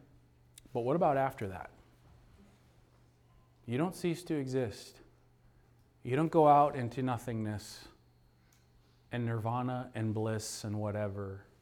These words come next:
You don't come back again in an-, in another form. Your soul lives on. What about after you die?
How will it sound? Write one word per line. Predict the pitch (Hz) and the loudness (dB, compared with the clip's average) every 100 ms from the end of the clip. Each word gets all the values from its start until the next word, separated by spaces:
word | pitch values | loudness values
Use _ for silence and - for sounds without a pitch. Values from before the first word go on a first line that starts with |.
| _ _ - | _ _ -14
You | - | -6
don't | 107 147 | -2 -2
come | 156 156 | 0 2
back | 160 160 - | 2 2 -2
again | 104 98 95 101 - - _ - _ - - - - - | -4 -4 -4 -6 -10 -20 _ -20 _ -20 -20 -20 -18 -8
in | 110 | -4
an-, | 110 | -2
in | 113 117 117 113 | -2 -4 -4 -2
another | 113 123 | -2 -2
form. | 117 - 139 107 98 92 - - - - - - - - - - - - | -4 -6 -6 -4 -6 -10 -16 -20 -20 -20 -20 -20 -20 -20 -20 -20 -20 -8
Your | 127 143 | -2 0
soul | - 170 156 123 | 6 8 8 6
lives | 120 120 | 2 0
on. | 127 120 113 101 95 - _ - - - - - _ _ - - _ _ _ | -2 -2 -2 -4 -10 -16 _ -20 -20 -20 -20 -20 _ _ -20 -20 _ _ _
What | 107 127 | -2 2
about | 160 165 | 4 6
after | 156 151 - 147 | 6 4 0 -4
you | 139 | -2
die? | 131 135 123 104 98 | 0 0 0 -4 -8